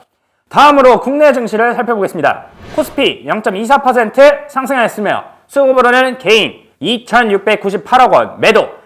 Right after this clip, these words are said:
반면에 외국인 삼백칠십삼억 원, 기관 이천이백사십팔억 원 매수했습니다. 코스닥은 영점오팔 퍼센트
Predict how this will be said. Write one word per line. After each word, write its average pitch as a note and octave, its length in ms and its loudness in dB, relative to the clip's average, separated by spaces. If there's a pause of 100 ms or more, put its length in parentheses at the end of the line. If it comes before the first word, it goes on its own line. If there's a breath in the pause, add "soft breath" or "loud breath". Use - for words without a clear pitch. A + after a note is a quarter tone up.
(160)
반면에 A3 340 0
외국인 G#3+ 500 2 (200)
삼백칠십삼억 A#3 1000 -4
원, A#3+ 240 0 (300)
기관 G3+ 400 2 (260)
이천이백사십팔억 G3+ 1000 -2
원 B3 220 2 (120)
매수했습니다. D#3+ 680 -2 (880)
코스닥은 C#4+ 520 2
영점오팔 A#3 840 0
퍼센트 A3 520 -2